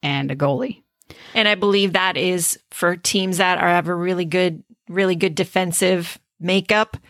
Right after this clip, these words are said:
Speaker 2: This
Speaker 1: Yeah.
Speaker 2: allows them to protect more defensemen.
Speaker 1: Yeah. So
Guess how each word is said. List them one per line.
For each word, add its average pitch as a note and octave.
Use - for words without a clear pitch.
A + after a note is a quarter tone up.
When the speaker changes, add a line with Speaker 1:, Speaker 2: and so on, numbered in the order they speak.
Speaker 2:
This F#3+
Speaker 1:
Yeah. -
Speaker 2:
allows F3
them F3
to E3+
protect E3+
more E3+
defensemen. -
Speaker 1:
Yeah. -
So G3+